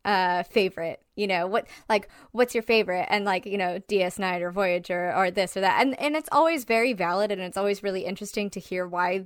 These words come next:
uh, why people connected so much with, um, with this iteration or this character versus another. And you can really, like, learn a lot about people by, by doing that. So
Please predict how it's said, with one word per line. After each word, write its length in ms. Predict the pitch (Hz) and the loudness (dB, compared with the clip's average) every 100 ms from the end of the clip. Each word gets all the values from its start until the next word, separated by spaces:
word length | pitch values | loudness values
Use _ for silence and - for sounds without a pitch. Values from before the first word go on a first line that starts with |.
| - | -6
uh, 380 | 202 185 175 175 | -4 -2 -2 -4
why 240 | - 185 | -2 -2
people 220 | 185 208 | 0 -4
connected 480 | 202 196 190 - 196 | -4 -4 -6 -4 -6
so 280 | - 196 185 | -4 -2 -2
much 340 | 180 185 - | -2 -6 -6
with, 220 | 196 175 180 - - - - | -6 -4 -6 -16 -20 -20 -2
um, 260 | 202 180 - | 2 2 0
with 240 | 202 202 | -2 0
this 200 | 202 202 - | -2 -2 -2
iteration 720 | 202 196 190 196 202 196 196 | -2 0 0 0 0 0 0
or 180 | 202 185 | -2 0
this 180 | 175 | -2
character 680 | - - 185 185 - 202 196 | -6 -6 -4 -4 0 0 0
versus 340 | 180 180 190 196 | -2 -8 -8 -8
another. 640 | 180 170 196 196 226 262 - - - - | -4 -4 -2 -2 -2 -6 -12 -20 -20 -2
And 320 | 233 208 202 | 2 2 0
you 140 | 214 226 | -6 -6
can 100 | 240 | -4
really, 240 | 240 247 | -2 0
like, 220 | 233 196 - | 0 -2 -8
learn 280 | 190 202 220 | -4 -2 -2
a 60 | |
lot 240 | 214 190 247 | -2 -2 -2
about 260 | 311 359 | 0 0
people 300 | 339 339 359 | 0 -2 -2
by, 320 | 349 349 349 349 _ _ | 0 0 0 -6 _ _
by 140 | 320 | -8
doing 220 | 330 359 359 | -6 -6 -4
that. 180 | 349 | -4
So 180 | - 240 | 0 -2